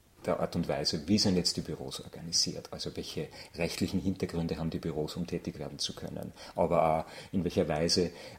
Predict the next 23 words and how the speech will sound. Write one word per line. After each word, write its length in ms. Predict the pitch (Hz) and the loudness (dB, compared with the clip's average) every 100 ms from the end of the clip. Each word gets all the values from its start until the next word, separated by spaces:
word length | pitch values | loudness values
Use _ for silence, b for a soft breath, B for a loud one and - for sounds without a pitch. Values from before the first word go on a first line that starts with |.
| - | -6
ähm, 440 | 82 73 73 78 | -4 -2 -2 -4
äh, 200 | - 76 | -4 -4
funktioniert 640 | 73 - 87 - 87 87 87 | -2 0 2 2 4 4 4
so 80 | 87 | 4
ein 80 | 82 | 2
Büroalltag, 720 | 87 78 82 80 71 - 73 | -2 -2 -2 -2 -4 -4 -2
wie 60 | 85 | 0
ich 60 | |
das 120 | 82 - | 2 0
vorher 300 | 82 76 82 | 0 0 -2
grad, 260 | - 73 | -4 -6
äh, 60 | - 90 80 | -6 -6 -4
erwähnt 320 | 87 76 73 | -4 -4 -6
habe, 120 | - - | -8 -4
also 160 | - - | -4 -2
zwischen 300 | 90 - 87 | -2 -2 -2
Dachboden 400 | - - 85 87 | -6 -6 -8 -8
und 140 | - | -6
Geschäftslokal, 800 | - - - - 92 - - 80 B B - | -6 -6 -2 -2 -2 -4 -8 -8 B B -4
oder 540 | 78 82 82 80 78 - | 0 2 2 0 -2 2
Dinge 380 | 101 92 90 78 | 4 6 6 6
wie, 500 | 87 85 85 85 B B B B B B | 4 4 4 2 B B B B B B
ähm, 640 | - 80 76 76 76 78 | -2 0 0 0 -2 -4